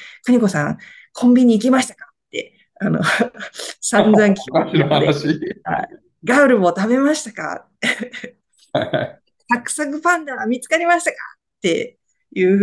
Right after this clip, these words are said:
Speaker 1: うに、あの、言われるので、<laughs> この間コンビニでガルボは買ってきました。
Speaker 2: 感想は？
Speaker 1: <laughs> 美味しかったです。
Speaker 2: お、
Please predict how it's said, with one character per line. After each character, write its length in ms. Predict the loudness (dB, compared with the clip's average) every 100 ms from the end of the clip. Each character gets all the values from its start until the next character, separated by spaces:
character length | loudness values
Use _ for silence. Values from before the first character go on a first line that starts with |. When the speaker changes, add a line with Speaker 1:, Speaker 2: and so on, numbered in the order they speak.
| 4
Speaker 1:
う 60 | 2
に、 240 | -2 -6
あ 100 | -6
の、 220 | -6 -8
言 340 | -8 -6 -2 0
わ 100 | 2
れ 140 | 0
る 100 | -2
の 140 | -6
で、 200 | -10 -14
<laughs> 680 | -14 -12 -14 -14 -20 -20 _
こ 160 | -8 -4
の 100 | 0
間 260 | 2 0 -2
コ 180 | -4
ン 40 | -2
ビ 120 | -2
ニ 120 | -2
で 320 | -4 -6 -8 _ -18 -2
ガ 140 | 0
ル 120 | 0 -4
ボ 220 | -10 -10
は 160 | -12 -12
買 160 | -16
っ 40 | -16
て 100 | -20
き 100 | -20
ま 100 | -20
し 100 | -20
た。 100 | -20 _ -6 -6 -10 -18 _ -20 -20 _ _ -12 -4
Speaker 2:
感 180 | 0 0
想 140 | 0 0
は？ 240 | 0 -2 -10 -20 _
Speaker 1:
<laughs> 280 | _ _ _
美 60 | 2
味 100 | 2
し 40 | 0
か 100 | -6
っ 100 | -6
た 60 |
で 120 | -14 -16
す。 240 | -20 _ _
Speaker 2:
お、 200 | -6 -6